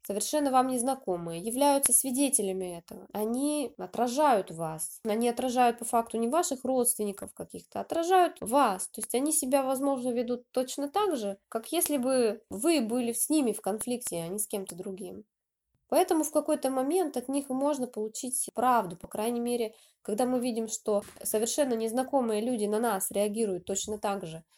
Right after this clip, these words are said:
как прореагировала наша свекровь или наша знакомая,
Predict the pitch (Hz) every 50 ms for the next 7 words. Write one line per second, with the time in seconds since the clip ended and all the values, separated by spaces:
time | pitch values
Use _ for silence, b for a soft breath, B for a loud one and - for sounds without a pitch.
0 | _ _ - - 202 - - 233 226 220 208 208 220 208 247 247 226 214 208 196
1 | 196 185 185 185 196 190 196 - - - - - 220 - 262 277 302 330 320 -
2 | - - - - - _ _ _ _ 185 185 214 214 220 202 208 - 196 190 202
3 | 208 202 - - 285 302 269 220 190 170 160 160